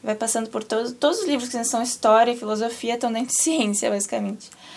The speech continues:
É, mas aí você tem que classificar, né? Porque isso é muito importante você saber o que que você tem na sua mão, né?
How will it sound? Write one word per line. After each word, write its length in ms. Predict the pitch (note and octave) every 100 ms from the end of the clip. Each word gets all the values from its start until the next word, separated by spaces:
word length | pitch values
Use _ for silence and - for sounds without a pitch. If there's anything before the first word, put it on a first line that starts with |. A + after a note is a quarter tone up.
| - - - - -
É, 840 | - G#3+ G#3 G3 F#3+ F#3+ F#3+ F#3+ -
mas 180 | G#3 G#3+
aí 100 | A#3
você 80 | A#3
tem 120 | C4+
que 60 |
classificar, 800 | C#4 C4 C4 B3+ B3+ B3 A3+ C#4+
né? 240 | C#4+ C4 C4
Porque 200 | B3 B3
isso 200 | B3+ C4+
é 20 |
muito 220 | C#4+ F4 F#4
importante 380 | F4 D#4 C4+
você 60 | -
saber 280 | - A#3 A#3+
o 40 |
que 100 | A#3
que 100 | D3
você 140 | - D#4
tem 180 | D#4
na 120 | C4+ B3+
sua 200 | - A#3
mão, 320 | A3 G3+ G3
né? 240 | G#3 B3